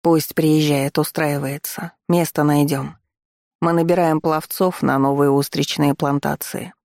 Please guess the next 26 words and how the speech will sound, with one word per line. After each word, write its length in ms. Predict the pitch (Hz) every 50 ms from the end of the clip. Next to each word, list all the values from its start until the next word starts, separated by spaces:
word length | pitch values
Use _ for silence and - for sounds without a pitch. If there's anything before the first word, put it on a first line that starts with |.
| _ _
Работа 400 | - 170 165 165 170 156 - -
найдется", 720 | 143 147 147 147 143 151 135 - _ - - - - - _ _ _ _ _ _ _ _ _ _ _ _
улыбнулся 640 | 165 151 147 147 151 151 143 139 143 139 - -
господин 680 | 139 135 143 - - - 139 139 160 175 175 180 180 175 _ _ _ _ _
и 100 | 180 170
ушел, 500 | 156 156 151 - - - 131 127 - _ _ _ _ _ _ _ _ _ _
забрав 400 | - 151 151 143 151 151 147 139
с 60 | - -
собой 260 | - 143 156 143 139
брата 380 | - 147 160 165 170 _ -
и 200 | 143 139 143 143
его 200 | 143 139 151 156
двух 300 | 147 165 165 156 151 -
сыновей. 640 | - - - 151 147 147 147 143 147 143 143 - - _ _ _ _ _ _ _ _ _ _ _ _ _ _ _ _ _
В 60 | - 175
особняке 560 | 180 - 202 185 185 190 202 202 - 214 190
снова 400 | - - 190 190 214 214 208 190
остались 500 | 185 - - - 160 151 151 143 - -
только 340 | - 160 165 170 - 165 156
женщины. 680 | 156 151 143 143 139 - - - 147 147 156 - _ _ _ _ _ _ _ _ _ _ _ _ _ -
Зифа 340 | 190 196 226 233 - 220
вздохнула 640 | 190 175 165 165 170 165 170 - - 220 226 226 208
и 120 | 180 156 143
пошла 380 | - 143 151 - - 185 185
звонить 400 | 175 160 147 143 147 156 156 151
сестре. 640 | - - - 156 - - _ - - 135 131 -